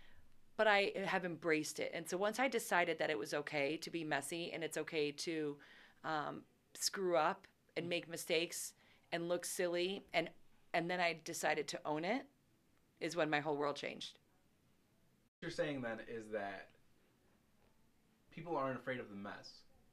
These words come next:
Speaker 2: People are afraid of looking like they don't know what they're doing or looking like they don't have it all together.
Speaker 1: Mm-hmm.
Speaker 2: So messy is just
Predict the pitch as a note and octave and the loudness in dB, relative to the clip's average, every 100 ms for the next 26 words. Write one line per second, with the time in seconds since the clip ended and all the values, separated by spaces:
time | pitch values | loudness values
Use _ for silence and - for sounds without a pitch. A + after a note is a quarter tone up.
0 | _ - - - _ _ - C3 C3+ A#2+ | _ -20 -20 -20 _ _ -8 0 2 2
1 | B2 - - B2 - B2+ B2+ G#2 G#2+ A2 | -2 -16 -14 -14 -4 -2 -2 -4 -6 -6
2 | B2 G#2+ G2+ A2 G2 G2+ G2+ G2+ G2+ G2 | -8 -10 -8 -8 -6 -8 -8 -10 -10 -10
3 | G2 F#2+ G2 B2 C#3+ - G#2+ G#2+ - G#2+ | -10 -10 -10 -12 -12 -8 -6 -4 -6 -8
4 | G2 - G2+ F#2 - G#2+ F#2+ G2 G2 G2 | -10 -8 -10 -10 -12 -12 -12 -10 -12 -12
5 | G2 A#2+ C#3 - G3 F3+ F3 E3+ - _ | -10 -10 -12 -10 -6 -4 -4 -4 -10 _
6 | _ _ _ _ _ - - A#2+ B2 C#3 | _ _ _ _ _ -8 -2 -2 0 -4
7 | - B2 G#2 - - A2 - | -2 -4 -4 -6 -4 -4 -6